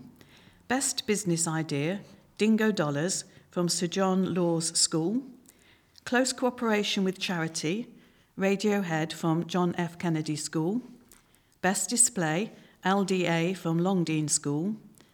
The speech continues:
Best Presentation, Destiny's Dragons from John F Kennedy School.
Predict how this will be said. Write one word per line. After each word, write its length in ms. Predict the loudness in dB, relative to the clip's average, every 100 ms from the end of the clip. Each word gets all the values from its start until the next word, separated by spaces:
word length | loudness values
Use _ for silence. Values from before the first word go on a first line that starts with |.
| _ _ _ -4
Best 420 | 0 0 -2 -4
Presentation, 920 | -2 0 0 0 0 0 0 0 -2 -6 -2
Destiny's 640 | 0 0 0 0 0 0
Dragons 520 | 0 0 0 -2 -2
from 280 | 0 -2 0
John 260 | 0 0 0
F 220 | -4 -8 -20 _ -18
Kennedy 400 | -4 -2 0 -2
School. 460 | -4 -4 -2 -2